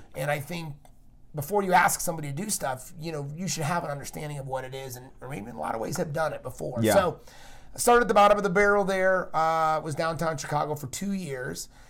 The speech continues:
Speaker 1: And honestly, um, you know, I remember going to Grandpa very well, and I said, "Hey, look, you know what?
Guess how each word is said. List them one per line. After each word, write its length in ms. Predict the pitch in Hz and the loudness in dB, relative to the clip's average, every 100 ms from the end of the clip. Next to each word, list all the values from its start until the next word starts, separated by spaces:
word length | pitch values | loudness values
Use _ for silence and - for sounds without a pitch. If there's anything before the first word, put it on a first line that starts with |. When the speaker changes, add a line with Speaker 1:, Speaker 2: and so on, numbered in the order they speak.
| - - | -20 -10
Speaker 1:
And 580 | 143 151 151 151 156 151 - | -4 -2 0 0 -2 -8 -4
honestly, 760 | 143 196 220 - 139 - - - | 0 0 0 -4 -6 -8 -10 -6
um, 520 | 147 147 147 151 156 - - - - - - - | -4 -2 -2 -4 -8 -12 -8 -8 -6 -10 -12 -8
you 100 | 151 | -6
know, 200 | 165 160 | -2 -2
I 80 | 160 | -2
remember 380 | 160 147 147 156 | -4 -6 -6 -4
going 160 | 160 160 | -4 -4
to 40 | |
Grandpa 340 | 151 165 180 160 | -4 -4 -4 -6
very 240 | 143 151 | -6 -4
well, 320 | 151 175 - | 0 2 0
and 80 | - | -4
I 100 | 147 | -6
said, 240 | - 139 | -6 -6
"Hey, 240 | - 196 165 | -4 -4 -4
look, 360 | 156 165 - 135 | -2 -2 -4 -10
you 60 | |
know 100 | 147 | -8
what? 380 | 147 135 160 - | -6 -4 -4 -6